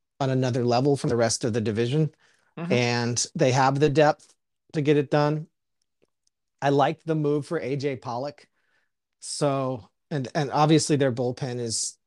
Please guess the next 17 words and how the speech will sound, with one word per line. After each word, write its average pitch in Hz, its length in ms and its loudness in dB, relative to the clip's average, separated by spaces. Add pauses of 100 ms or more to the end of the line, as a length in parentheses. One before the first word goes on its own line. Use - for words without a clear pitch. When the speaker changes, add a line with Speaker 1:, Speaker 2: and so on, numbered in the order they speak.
(120)
Speaker 1:
the 117 80 -6
best 113 280 -6
in 120 60 -8
the 117 80 -6
game. 110 400 -4 (640)
So 143 840 2
I'm 165 120 -2
gonna 185 220 0
go 151 200 0
White 147 360 -4
Sox, 185 540 -4 (100)
and 147 200 -6
then 143 240 -8
I'm 143 160 -8
gonna 147 200 -8
go 143 120 -4
Detroit. 131 640 -6